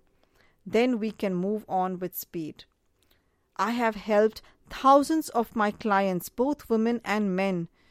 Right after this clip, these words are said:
to make sure that they control the traffic within them, and they have seen the results in their, you know, in, in their, in their, uh, in their outcomes, in their, uh, business, in their careers.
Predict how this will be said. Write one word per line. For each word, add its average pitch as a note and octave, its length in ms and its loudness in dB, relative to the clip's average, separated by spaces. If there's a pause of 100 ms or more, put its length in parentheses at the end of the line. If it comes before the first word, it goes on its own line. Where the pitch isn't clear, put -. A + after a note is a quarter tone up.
(280)
to B3+ 80 0
make A3+ 320 2
sure G#3+ 380 2
that G3+ 320 0
they G#3+ 100 2
control G#3+ 640 0
the A3+ 120 -2
traffic G#3 600 -4
within G3 380 -2
them, F3 300 -2
and F#3+ 280 -2
they A3+ 180 -2
have G#3+ 300 -4
seen G#3+ 480 -2
the G3+ 100 -2
results F#3 640 0
in F#3+ 220 -4
their, F#3 260 2 (260)
you G#3+ 100 -2
know, G3 120 2
in, G#3 240 -2
in G3+ 180 0
their, G3 220 6
in G#3 180 2
their, G3 380 2
uh, F#3 240 4
in G3 100 0
their F#3+ 140 0
outcomes, F#3+ 580 0
in G3 240 -4
their, F#3 400 4
uh, E3+ 80 0
business, A#3 640 0
in G3+ 180 -2
their F#3 220 0
careers. A3 840 -2